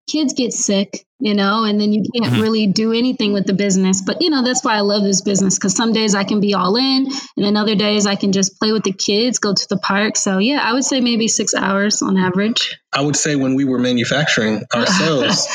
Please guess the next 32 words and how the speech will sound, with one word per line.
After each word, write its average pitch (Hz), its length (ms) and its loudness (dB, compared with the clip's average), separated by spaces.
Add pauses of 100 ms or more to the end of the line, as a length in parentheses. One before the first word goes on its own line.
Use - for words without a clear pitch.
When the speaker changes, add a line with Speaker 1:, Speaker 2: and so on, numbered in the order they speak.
(400)
Speaker 3:
it 120 80 -2
was 117 260 0
more 117 220 0
like, 110 320 -2
uh, 107 320 0 (1120)
Speaker 1:
Jeez, 190 400 0
Speaker 3:
yeah, 220 180 0
Speaker 1:
ten-hour 233 380 0
days. 202 200 0
Speaker 3:
ten-hour 220 340 0
days 214 240 0
Speaker 1:
It 233 60 2
was, 214 400 0
Speaker 3:
easily, - 60 0
yeah. 185 200 2
Speaker 1:
yeah, 185 680 -2
it's 196 140 0
crazy. 190 200 0
Speaker 3:
We've 143 100 -2
kinda 147 220 0
optimized 117 480 0
since 107 240 0
then, 110 180 0
for - 120 -2
sure. 104 400 0
<laughs> 151 40 2 (680)
Speaker 2:
Do 156 120 -2
you 151 80 0
have 151 180 -2
any 139 160 -2
employees, 170 880 -4
either 110 540 -2